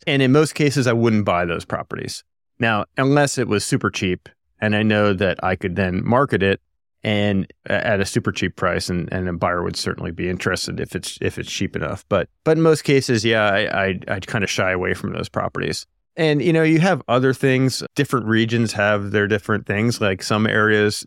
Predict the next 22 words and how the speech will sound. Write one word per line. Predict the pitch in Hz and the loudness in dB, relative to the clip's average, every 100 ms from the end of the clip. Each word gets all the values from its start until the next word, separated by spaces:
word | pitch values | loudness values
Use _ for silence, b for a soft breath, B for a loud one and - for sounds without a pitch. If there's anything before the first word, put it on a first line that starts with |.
| - | -6
timber | 143 127 110 95 | 0 2 2 0
is | 87 95 | -2 -2
really | 73 73 | -4 -4
big, | 85 73 - - _ | -6 -6 -8 -14 _
you | 95 | -6
know, | 90 92 | -4 -4
so | 95 95 92 90 - _ _ _ _ | -2 0 2 0 -2 _ _ _ _
people | 113 104 | -2 0
are | 104 | 2
using | 101 101 101 | 2 2 0
these, | 95 92 - - _ _ | 2 0 -4 -12 _ _
you | 95 | -6
know, | 92 | -4
rural | 92 110 110 | 0 2 2
properties | 98 101 95 104 95 - | 2 0 0 0 -2 -2
just | 104 - | -4 -2
as | 95 - | -6 -6
timber | - 113 104 87 | -6 -4 -2 -4
investments. | 82 - - - - - - | -6 -10 -10 -12 -14 -16 -12
You | 92 | -8
know, | 85 | -6
they're, | 90 | -4